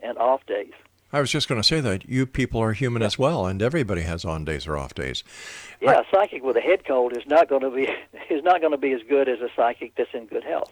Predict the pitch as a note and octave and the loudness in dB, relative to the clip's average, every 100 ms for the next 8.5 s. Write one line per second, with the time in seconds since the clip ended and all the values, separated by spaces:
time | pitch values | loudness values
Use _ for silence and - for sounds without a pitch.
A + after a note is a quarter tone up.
0 | _ A#2 A2 A2 - C3+ D3 D#3 C3+ A#2 | _ 0 2 2 4 4 2 -2 -2 0
1 | A2 F#2 A#2+ B2 - G2 E2 - F#2 - | 0 2 0 0 -4 -6 -4 -4 -6 -4
2 | A2 G#2+ F#2+ F#2 G#2+ F#2 - F#2 E2 F#2 | -2 -2 -2 -2 0 2 4 2 2 0
3 | F2+ G#2 F#2 E2+ E2 - - - - - | -2 0 0 0 -2 -10 -20 -20 -20 -18
4 | - G#2+ F2+ E2+ G#2 F#2 F2+ F#2 - F#2+ | -6 -4 -2 -2 0 0 0 -2 -6 -8
5 | F#2+ F2+ F2 E2+ E2 - G2 F2+ G2+ A#2 | -6 -4 -2 -4 -6 -6 -4 -2 0 -2
6 | - G#2 F#2 F#2 - E2+ F2 E2+ D#2+ C#2+ | -2 -4 -2 -2 0 0 0 0 0 4
7 | A#2+ D3+ A#2 G#2+ - G#2+ - - F3+ F#3 | 6 6 4 0 0 -2 -6 -4 -4 -2
8 | A2+ C3+ G#3 F#3+ | 0 0 -2 -4